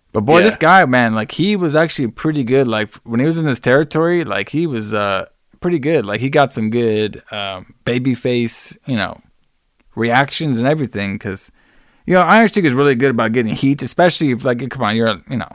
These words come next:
Speaker 1: you're the Iron Sheik, you're in Texas, waving the Iraq flag, and then fucking, you know, doing the whole anthem, like, you know, the gimmick he always did in New York, and he always great, get, uh,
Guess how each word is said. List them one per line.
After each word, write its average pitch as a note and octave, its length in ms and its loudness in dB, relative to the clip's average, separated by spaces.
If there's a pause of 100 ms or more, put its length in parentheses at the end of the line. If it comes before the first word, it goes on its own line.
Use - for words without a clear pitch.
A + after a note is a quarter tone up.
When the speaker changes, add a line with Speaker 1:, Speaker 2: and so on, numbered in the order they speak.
(120)
Speaker 1:
you're - 140 -2
the A#2+ 100 -4
Iron D#3 260 2
Sheik, C#3+ 520 -2
you're B2 200 2
in A2 300 -2 (580)
Texas, - 600 -2 (380)
waving D#3 480 2
the C3 140 2
Iraq C3+ 420 2
flag, C#3 600 0 (680)
and G#2+ 140 -2
then A#2+ 120 2
fucking, B2 340 0
you B2 60 2
know, G#2+ 120 0
doing A#2+ 220 0
the A2+ 60 0
whole A#2 180 0
anthem, C3+ 340 0
like, D#3+ 220 -2
you F#3 80 0
know, D#3 120 4
the A2 100 0
gimmick B2 300 0
he A#2+ 120 0
always A2 240 0
did A2 100 -4
in G#2 120 -2
New G#2 60 -2
York, A2 360 -4
and - 160 -8
he A#2+ 100 -2
always C3+ 180 0
great, G#2+ 280 -8 (100)
get, G#2+ 300 -6
uh, F#2+ 220 -8